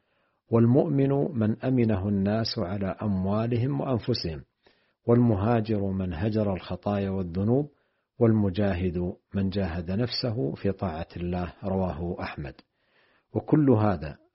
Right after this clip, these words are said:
فيه تنبيه بليغ وعظة مؤثرة من نبينا عليه الصلاة والسلام على هذا الأمر الخطير، وبيان لحرمة أعراض المسلمين، وأنه لا يجوز لمسلم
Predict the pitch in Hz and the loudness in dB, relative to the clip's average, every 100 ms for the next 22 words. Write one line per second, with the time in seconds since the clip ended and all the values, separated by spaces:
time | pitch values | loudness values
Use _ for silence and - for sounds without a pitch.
0 | - 123 110 107 113 101 113 117 110 104 | -4 0 2 2 0 0 0 0 0 0
1 | 98 107 98 76 76 - 104 90 117 113 | 0 0 0 -2 -10 -8 -6 -2 0 0
2 | - 107 104 120 113 - 98 85 - 95 | -2 -4 -4 -4 -8 -6 -6 -6 -10 -10
3 | 95 101 101 92 120 120 117 110 87 101 | -4 -2 -2 0 0 2 2 0 -2 -2
4 | 98 101 - 107 110 104 113 107 - 107 | -2 -4 -6 -2 -2 -2 -4 -6 -4 -2
5 | 123 151 - _ _ _ _ 98 101 90 | 0 -2 -6 _ _ _ _ -4 -2 -2
6 | 107 101 101 - 107 101 98 98 - 101 | -2 -2 -4 -4 -2 0 0 -2 -4 -8
7 | - 90 90 78 - _ _ _ _ _ | -6 -8 -6 -8 -10 _ _ _ _ _
8 | _ _ - 107 113 123 139 135 123 113 | _ _ 0 4 6 6 4 4 6 6
9 | 101 98 135 139 131 120 120 92 104 110 | 2 0 -2 0 0 0 -2 0 0 -2
10 | 98 90 90 - 92 98 78 69 _ 104 | -2 -2 -2 -4 -2 0 -2 -6 _ -4
11 | 117 120 113 92 90 95 120 127 123 117 | 0 2 2 0 -2 -2 0 2 2 2
12 | 104 90 85 90 104 117 - 104 90 | 2 -2 -4 -2 -2 -2 -2 -2 -2